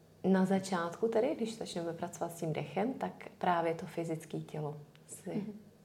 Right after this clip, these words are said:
Speaker 1: žádá pozornost. A pak tam jsou emoce, které jsou, a, na začátku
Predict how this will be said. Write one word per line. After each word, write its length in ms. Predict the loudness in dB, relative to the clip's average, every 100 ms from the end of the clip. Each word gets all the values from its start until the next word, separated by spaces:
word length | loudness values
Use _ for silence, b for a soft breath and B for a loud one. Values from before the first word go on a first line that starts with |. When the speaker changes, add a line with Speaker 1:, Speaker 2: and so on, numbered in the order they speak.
| -8 -4
Speaker 1:
žádá 420 | 0 0 0 -2
pozornost. 760 | 0 0 0 0 -2 -4 -8 B B B B B B B
A 400 | 0 2 0 -2 -2
pak 240 | -4 -4 -2
tam 220 | 0 2
jsou 240 | 2 2 2
emoce, 520 | 0 0 0 -4 -4 -8 -16
které 280 | -8 -4 -4
jsou, 400 | -4 -4 -4 -4 -6
a, 200 | -4 -4
na 140 | -4
začátku 840 | -6 -8 -10 -10 -12 -6 -6 -4